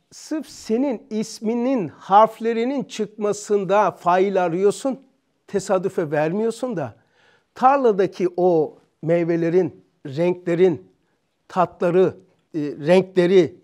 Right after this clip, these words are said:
kokuları, kimyasal yapıları hep seni isabet ediyor. Senin isminin çıkmasından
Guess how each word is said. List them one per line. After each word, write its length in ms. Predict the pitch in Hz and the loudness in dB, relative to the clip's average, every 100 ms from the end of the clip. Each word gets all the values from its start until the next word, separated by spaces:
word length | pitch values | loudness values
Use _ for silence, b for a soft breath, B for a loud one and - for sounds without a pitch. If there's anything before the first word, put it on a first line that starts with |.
| _ | _
kokuları, 760 | - 156 - 175 170 175 190 143 - _ _ _ _ - | -8 -6 -4 0 2 4 4 2 -6 _ _ _ _ -10
kimyasal 560 | 175 165 165 165 190 | -2 0 0 2 2
yapıları 640 | 175 165 180 170 170 147 - _ _ _ | 2 0 0 0 0 -2 -6 _ _ _
hep 240 | - - | -2 -2
seni 220 | - 196 | 0 0
isabet 480 | 190 - 180 175 160 | 0 0 0 2 0
ediyor. 360 | 175 156 151 123 _ _ _ | -2 0 -2 -2 _ _ _
Senin 520 | - - 190 220 214 | -10 2 2 4 -2
isminin 460 | 202 185 - 190 185 | -6 -8 0 2 2
çıkmasından 960 | - 180 190 175 - 190 165 180 165 | -2 -6 -4 -4 -2 -2 2 2 2